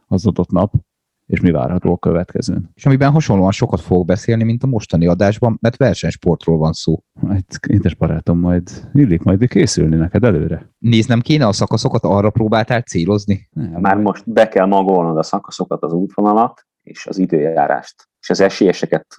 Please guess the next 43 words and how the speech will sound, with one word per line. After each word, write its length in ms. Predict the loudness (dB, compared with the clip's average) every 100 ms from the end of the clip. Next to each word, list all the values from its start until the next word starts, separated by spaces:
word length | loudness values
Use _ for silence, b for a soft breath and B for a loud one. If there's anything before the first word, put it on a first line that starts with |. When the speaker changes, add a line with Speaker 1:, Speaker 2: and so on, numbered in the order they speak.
| _
Speaker 3:
egyenként 560 | -2 0 -2 -4 -2
ellenőrizned 600 | 0 2 2 2 0 -4 -4
kell, 240 | -2 -2
hogy 160 | -4 -8
kinek 260 | -2 0 0
milyen 240 | -2 -2
eredményei 480 | -2 -2 -2 -4 -2
voltak, 380 | -2 -2 -6 -2
hogy 100 | 2
bele 240 | 2 2
tudjál 320 | 0 -4 -2
mindig 240 | -2 -4 -4
kérdezni. 480 | -2 -2 -4 -6 -6
Speaker 2:
Ne 140 | -2
akarjátok 520 | -2 0 0 0 -2 0
megbuktatni 720 | -2 0 -2 0 -2 0 0
ezeket 320 | 0 0 0
a 60 |
részeket. 580 | 2 2 2 2 0 -2 -4 -4
<laughs> 140 | -4
Speaker 1:
Azt 240 | -2 0 0
akartam 320 | -2 0 2
mondani 360 | 2 2 2 2
éppen, 340 | 2 2 0
Tomi, 240 | 2 2
hogy 120 | 4 4
majd 220 | 2 2
szépen 320 | 0 0 0
fel 200 | 0 0
kell 160 | 0 0
készülnöd, 400 | 0 2 2 2
hogy 140 | 2
hol 180 | 2 2
vannak 280 | 2 0 2
a 60 |
részhajrák 640 | 2 0 -2 -2 0 -2 -2
a 40 |
szakaszokon, 640 | -2 -2 -4 -6 -4 0
hogy 220 | 0 0 0
azokat 300 | -2 0 2
majd 180 | 2
te 120 | 2 0
tud 340 | 0 -4 -8